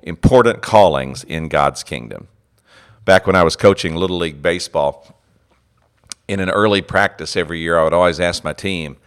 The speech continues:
"What's the most important position on the field?" And the boys would always answer, "Shortstop, pitcher,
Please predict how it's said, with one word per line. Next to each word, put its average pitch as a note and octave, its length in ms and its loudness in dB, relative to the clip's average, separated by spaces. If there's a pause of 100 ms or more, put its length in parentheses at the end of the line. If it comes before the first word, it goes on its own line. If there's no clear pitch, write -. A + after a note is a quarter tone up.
(340)
"What's E3+ 240 4
the G#3+ 80 2
most F#3+ 320 4
important D3 460 4
position A2+ 440 -4
on F2+ 120 -4
the E2+ 80 -8
field?" - 420 -12 (680)
And F2 160 -4
the E2+ 60 0
boys F2+ 340 4
would E2+ 80 -4
always E2 320 2
answer, C2 440 -10 (300)
"Shortstop, - 1040 4
pitcher, - 600 0